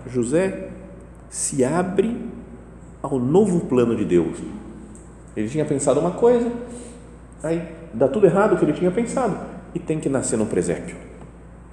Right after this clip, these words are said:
Jesus, perdão, José tem abertura para mudar os seus planos,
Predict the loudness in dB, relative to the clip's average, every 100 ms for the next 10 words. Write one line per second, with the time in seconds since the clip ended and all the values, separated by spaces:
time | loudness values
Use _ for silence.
0 | -20 -20 -20 -20 -20 -20 -20 -20 -20 -20
1 | -20 -20 -20 -20 -20 -20 -20 -12 -4 -2
2 | -2 -4 -8 -12 -8 0 2 4 2 2
3 | 2 4 0 0 2 2 2 2 2 0
4 | -6 -10 -14 -18 -8 -2 0 2 2 2
5 | 0 -2 0 0 0 -4